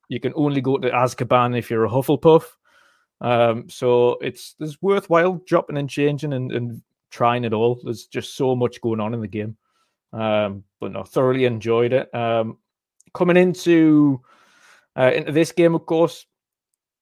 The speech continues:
first of all, on the controversy, I understand this far more than I understand the, the, the backfired approach from the activists for Hogwarts. I thought that was just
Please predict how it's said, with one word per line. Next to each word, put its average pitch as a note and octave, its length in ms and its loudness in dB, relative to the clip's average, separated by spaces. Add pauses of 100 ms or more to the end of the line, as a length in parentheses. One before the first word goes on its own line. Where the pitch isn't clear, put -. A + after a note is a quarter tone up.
(140)
first D3 280 0
of C3 80 -6
all, C#3+ 140 4
on C3 60 -2
the B2 60 -4
controversy, B2+ 840 -2 (380)
I C3+ 140 0
understand D#3+ 640 4
this C#3+ 220 4
far C#3+ 420 4
more C#3+ 260 2
than B2+ 140 -2
I B2 100 2
understand B2 760 -2
the, A2 500 -8 (380)
the, A2+ 440 0 (160)
the C3 120 -2
backfired B2+ 680 2
approach A#2+ 640 -4
from A2+ 560 -4 (600)
the A#2 180 -8
activists B2 800 -8
for A2+ 460 -4
Hogwarts. B2 840 -4 (120)
I A#2 60 -12
thought B2 200 -8
that B2 160 -6
was A#2 200 -12
just - 360 -14